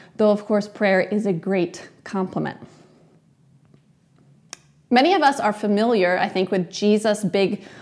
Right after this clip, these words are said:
forty-day fast, uh, that's mentioned in all the Gospels.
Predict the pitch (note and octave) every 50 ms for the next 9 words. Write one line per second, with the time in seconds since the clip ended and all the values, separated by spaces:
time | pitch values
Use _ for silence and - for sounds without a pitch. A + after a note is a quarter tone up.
0 | - - - - G#3+ G#3+ G#3 G#3 G#3 F#3 G3 F#3 F3+ F#3 - - G3 E3+ E3 E3
1 | - F3+ - - - - - - - - - - - - _ F#3+ F3 E3+ E3+ F3+
2 | F3 F3+ - - G#3 G3+ G3 F#3+ - - G3 F3 E3 F3 E3+ - - G3+ G#3+ A3
3 | A#3 G#3+ G3+ - E3 A#2 - - - - - A2+ B2+ A3 G#3+ - -